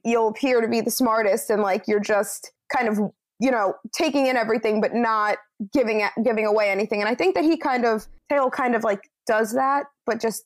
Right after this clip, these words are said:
more with diver-, like, diverting things to be funny. Like, he'll, somebody will ask him a question and he'll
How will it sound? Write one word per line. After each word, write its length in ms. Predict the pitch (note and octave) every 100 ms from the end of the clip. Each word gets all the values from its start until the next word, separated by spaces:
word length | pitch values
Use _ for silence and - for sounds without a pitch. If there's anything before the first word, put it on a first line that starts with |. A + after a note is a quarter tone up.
| _
more 360 | A3+ B3 A3 A3
with 140 | A3 - _ -
diver-, 400 | A3+ G#3 G#3 -
like, 380 | A3 F#3+ - - _ -
diverting 520 | A#3+ A3+ A3 G#3+ A#3+
things 240 | A3+ A3
to 120 | - A3
be 320 | G#3+ F#3 -
funny. 480 | - G#3+ E3+ E2+ G#3
Like, 180 | - A3
he'll, 220 | C#4+ B3 -
somebody 280 | C4+ B3+
will 100 | B3
ask 240 | A#3 A#3 -
him 80 | G#3+
a 40 |
question 440 | - A3+ A3 A3
and 140 | G3 A3
he'll 320 | A3+ G3+ G#3